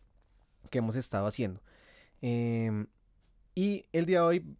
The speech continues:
vengo a contarles un poco sobre cómo estamos haciendo estos modelados. Estos modelados es para que después ustedes también los puedan utilizar en realidad aumentada, pero realmente es como la introducción que vamos a empezar a hacer con Blender,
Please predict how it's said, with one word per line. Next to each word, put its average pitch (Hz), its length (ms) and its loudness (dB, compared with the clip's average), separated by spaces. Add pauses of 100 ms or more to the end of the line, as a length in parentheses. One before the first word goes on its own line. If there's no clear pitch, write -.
vengo 160 480 -2
a 170 260 -2
contarles 160 360 -2
un 151 80 -6
poco - 240 0
sobre 165 320 -2
cómo 135 160 -6
estamos 143 340 -4
haciendo 123 200 -4
estos 143 160 -6
modelados. 151 400 0
Estos - 120 -18
modelados 135 460 -2
es - 80 -16
para 143 180 -4
que 143 120 -6
después 117 240 -6
ustedes - 160 -12
también 127 200 -6
los 131 100 -10
puedan 131 140 -6
utilizar 120 320 -6
en 101 100 -6
realidad 117 260 -4
aumentada, 110 420 -4 (480)
pero 117 120 -2
realmente 113 380 -2
es 123 80 -6
como 135 180 -4
la 139 60 0
introducción 113 560 -4
que 123 120 -6
vamos 127 180 -2
a - 20 -2
empezar 120 340 -6
a 107 40 -4
hacer 120 260 -6
con 139 160 -6
Blender, 147 340 0